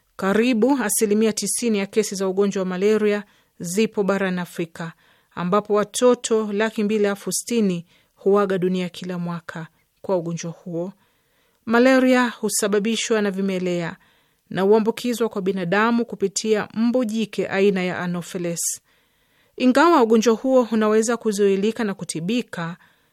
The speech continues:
lakini unaweza kusababisha kifo usipotibiwa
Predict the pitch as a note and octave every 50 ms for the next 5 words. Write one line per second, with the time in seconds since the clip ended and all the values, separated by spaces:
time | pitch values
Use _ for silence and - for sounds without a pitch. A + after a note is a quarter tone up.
0 | _ _ _ _ _ _ _ _ - A3 A3 - C#4 C4+ B3+ B3+ B3 A#3 A3 A3
1 | G#3+ G#3+ A3 A3 G#3+ A#3 A3+ - - - F#3+ F#3+ F#3+ F3+ G3+ G3 - E3+ D#3+ -
2 | - - A3+ A3+ - - - E3+ E3 E3 - _ _ _ _ _ _ _ _ _
3 | _ _ _ _ _ - G3+ G3 - - A3 G3+ G#3 _ F#3 E3 - - F#3+ F3
4 | E3 F3 F3+ F3 E3+ E3+ E3 D#3+